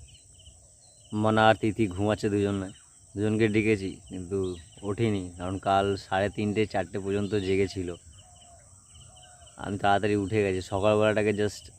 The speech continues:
ফিল করার জন্য। এখন মানে ওয়েদারটা হলো এখন পুরো খুব ঠান্ডা ঠান্ডা লাগছে, ঠান্ডা আছে খুব, কিন্তু দুপুরবেলা যেরকম গরম ছিল তার তুলনায় প্রচুর ঠান্ডা এখন।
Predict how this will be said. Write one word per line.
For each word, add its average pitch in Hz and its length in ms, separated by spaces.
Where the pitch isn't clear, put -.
ফিল 113 180
করার 101 340
জন্য। 87 360
এখন 107 440
মানে 92 220
ওয়েদারটা 120 380
হলো 127 180
এখন 123 180
পুরো 127 180
খুব 127 180
ঠান্ডা 123 260
ঠান্ডা 110 280
লাগছে, 82 360
ঠান্ডা 110 340
আছে 101 180
খুব, 95 200
কিন্তু 104 240
দুপুরবেলা 110 380
যেরকম 107 220
গরম 107 300
ছিল 107 160
তার 101 120
তুলনায় 107 360
প্রচুর 131 460
ঠান্ডা 98 280
এখন। 80 280